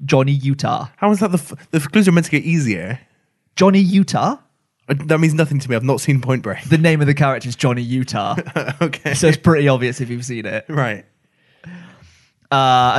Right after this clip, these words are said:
Speaker 1: okay, so a bonus point. You're absolutely not gonna know this if you haven't seen the film. I can't believe you ha-, you haven't seen Point Break. Point Break's fucking mint.
Speaker 2: Okay. Keanu Reeves?
Speaker 1: Yeah. It's mint.
Speaker 2: Right.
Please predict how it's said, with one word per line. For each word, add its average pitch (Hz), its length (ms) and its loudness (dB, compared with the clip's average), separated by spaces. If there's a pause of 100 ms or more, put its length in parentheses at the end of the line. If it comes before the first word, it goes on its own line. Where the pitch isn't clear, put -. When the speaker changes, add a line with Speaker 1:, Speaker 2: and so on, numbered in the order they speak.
Speaker 1:
okay, 139 180 0
so 127 220 0
a - 20 2
bonus 135 320 0
point. 127 360 0
You're 131 160 -2
absolutely 143 600 -2
not 143 320 2
gonna 143 160 0
know 151 240 4
this 131 200 0
if 143 160 0
you 131 60 0
haven't 147 280 0
seen 143 240 -2
the 120 100 -4
film. 120 460 -2
I 147 60 -4
can't 392 200 -2
believe 226 140 -6
you 214 80 0
ha-, 175 240 0
you 175 80 -2
haven't 151 360 0
seen 143 180 -4
Point 135 180 -4
Break. - 160 -8
Point 208 140 0
Break's 196 140 -2
fucking 147 680 0
mint. - 280 -2 (560)
Speaker 2:
Okay. 127 400 -6 (580)
Keanu 151 240 0
Reeves? 202 360 -4 (720)
Speaker 1:
Yeah. 147 300 0 (880)
It's 170 220 -4
mint. 120 360 -2 (240)
Speaker 2:
Right. 113 280 -6